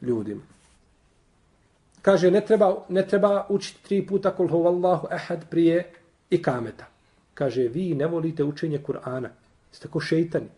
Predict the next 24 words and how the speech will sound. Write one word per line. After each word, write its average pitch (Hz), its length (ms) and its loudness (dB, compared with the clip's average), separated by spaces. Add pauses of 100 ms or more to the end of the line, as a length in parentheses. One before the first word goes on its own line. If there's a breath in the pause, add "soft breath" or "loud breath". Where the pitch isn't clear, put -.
(160)
Ne 131 80 -4
možete 151 200 -2
slušati - 320 -6
učenje 160 320 -2
Kur'ana. 117 360 -10 (880)
Učenje 254 540 6
Kur'ana, 233 640 4 (640)
zna 233 200 4
se - 140 2
odlika 123 320 0
toga. - 300 -12
I 180 60 4
nema 233 260 8
musliman 269 640 6 (160)
koji 185 120 8
se 180 120 -2
smatra 226 340 2
muslimanom 220 480 6
da 196 60 6
to 190 140 4
ne 143 100 6
voli. 123 180 2
No, 139 80 0
međutim, 247 520 4